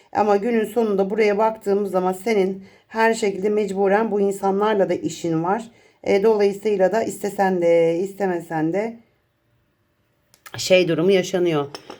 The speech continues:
Ne yapsak, ne edeceğiz? Bir insan sanki böyle kafasını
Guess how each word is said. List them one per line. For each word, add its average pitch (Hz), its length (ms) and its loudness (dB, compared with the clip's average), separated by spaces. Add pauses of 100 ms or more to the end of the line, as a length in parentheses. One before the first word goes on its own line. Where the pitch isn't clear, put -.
(180)
Ne 180 60 0
yapsak, 180 520 -2
ne 185 180 2
edeceğiz? 151 460 -4 (400)
Bir 202 80 -2
insan 240 420 -2
sanki 226 640 -4
böyle 208 320 0
kafasını 226 600 -2